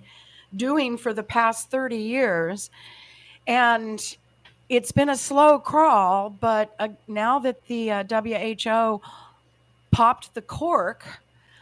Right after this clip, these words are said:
we, we can begin to bring this back front and center again. And I think with what's going on with, um, certain epidemics and certain vaccinations that people are questioning, I begin, I, I think that they're beginning now to sort of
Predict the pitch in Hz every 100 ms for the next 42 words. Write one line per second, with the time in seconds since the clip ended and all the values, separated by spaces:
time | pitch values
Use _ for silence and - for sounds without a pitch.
0 | _ - 226 226 233 226 - 214 226 233
1 | 226 202 202 226 226 226 - 233 208 196
2 | - 226 220 220 208 - 202 214 - _
3 | - 202 196 - 226 220 220 202 208 196
4 | 185 - - - - - 262 254 - 311
5 | 320 - 277 254 - - - 247 240 -
6 | 262 240 233 220 220 226 220 214 185 214
7 | 202 - 208 196 185 185 _ _ _ _
8 | _ - - - 277 233 233 220 240 208
9 | 269 262 262 262 - - - 214 196 180
10 | - 254 214 226 214 226 226 - 247 240
11 | 254 247 262 240 226 233 - 254 233 226
12 | - 240 226 - 233 226 226 220 - -
13 | - - - - 226 226 262 247 233 220
14 | 214 233 254 254 247 - 233 214 233 214
15 | 208 208 214 214 208 208 - 226 214